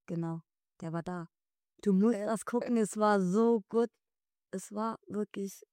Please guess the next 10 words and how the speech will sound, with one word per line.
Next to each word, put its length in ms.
saugut. 540
Dass 160
ich 60
keinen 220
Muskelkater 600
vom 160
Lachen 280
hatte, 200
war 140
alles. 340